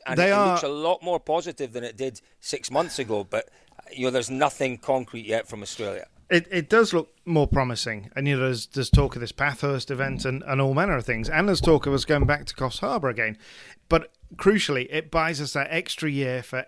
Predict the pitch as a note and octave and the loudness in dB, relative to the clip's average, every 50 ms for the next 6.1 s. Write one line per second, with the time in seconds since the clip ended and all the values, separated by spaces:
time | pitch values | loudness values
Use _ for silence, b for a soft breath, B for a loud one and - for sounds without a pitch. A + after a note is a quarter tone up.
0 | _ D#3 D#3 D#3+ D3+ F3 E3 D#3+ D#3+ D3 C3 - - A#2 A#2+ A#2 - - - D#3+ | _ -4 -4 -2 -2 -4 -4 -4 -6 -6 -6 -8 -8 -8 -8 -6 -6 -4 -4 -4
1 | D3+ - C3 A#2+ B2+ A#2 A2+ G#2+ G#2 - A#2+ A2+ A2+ F3 G3+ F3 - - D#3 D3 | -4 -6 -8 -6 -6 -6 -6 -8 -8 -8 -6 0 2 2 2 0 -2 -6 -6 -6
2 | C3+ A#2+ A#2+ B2+ A#2 A#2 A#2 A2+ G#2+ G#2 - B2 A#2+ A2+ - - A2+ A#2+ A#2+ A#2+ | -4 -4 -4 -6 -6 -6 -8 -8 -8 -8 -8 -10 -10 -8 -10 -8 -6 -6 -6 -6
3 | A2+ B B B B B B B B - C3 C3 C3+ C3 C3 C3 C3 C3 D3 E3 | -8 B B B B B B B B -2 -2 0 2 2 2 0 0 2 2 0
4 | F3+ - _ - D3 C3+ C#3 C3+ B2+ C#3 C#3+ C#3+ - - C#3+ C3 - - - C#3 | 0 -2 _ -10 -8 -8 -6 -6 -6 -8 -10 -10 -12 -14 -14 -12 -12 -10 -10 -8
5 | C3 B2+ B2+ B2 A#2+ A#2+ A2+ - C3 B2+ A#2+ - - - C3 B2 A#2 A2 - D#3 | -8 -8 -8 -8 -8 -10 -8 -8 -8 -8 -8 -10 -8 -6 -4 -4 -4 0 2 2
6 | C#3+ A2+ | 2 2